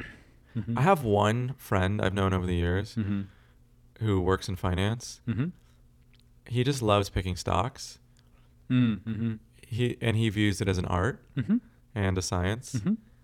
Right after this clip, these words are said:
Speaker 2: And he would do it if he was making three million dollars or if he was making thirty thousand dollars a year. And he's really honestly the only person in that world I've ever met who's like that.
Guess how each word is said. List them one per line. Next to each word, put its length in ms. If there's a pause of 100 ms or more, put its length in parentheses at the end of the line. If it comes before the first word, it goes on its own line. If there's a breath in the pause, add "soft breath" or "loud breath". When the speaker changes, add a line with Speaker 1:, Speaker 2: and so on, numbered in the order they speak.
(640 soft breath)
Speaker 2:
And 160
he 180
would 160
do 180
it 280 (500)
if 120
he 80
was 160
making 540 (420)
three 160
million 300
dollars 360
or 60
if 60
he 80
was 120
making 300
thirty 240
thousand 300
dollars 320
a 40
year. 280 (760 soft breath)
And 200 (360)
he's 260
really 220
honestly 380
the 40
only 140
person 280
in 60
that 120
world 160
I've 80
ever 160
met 280 (960 soft breath)
who's 220
like 180
that. 300